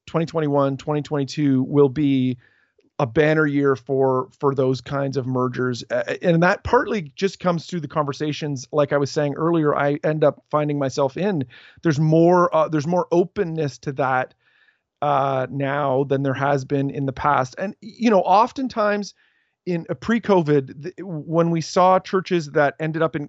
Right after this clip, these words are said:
on the, on the joining church side, though, so this would be a church that would say,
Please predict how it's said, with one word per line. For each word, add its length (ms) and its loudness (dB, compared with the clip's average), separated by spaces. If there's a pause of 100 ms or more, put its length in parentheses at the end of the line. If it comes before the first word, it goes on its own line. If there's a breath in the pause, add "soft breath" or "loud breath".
on 200 0
the, 240 2
on 200 -2
the 100 -2
joining 560 0
church 260 -2
side, 280 2
though, 80 -8
so 120 -8
this 160 -8
would 60 -10
be 80 -4
a 40 -2
church 300 -6
that 140 -8
would 120 -4
say, 220 2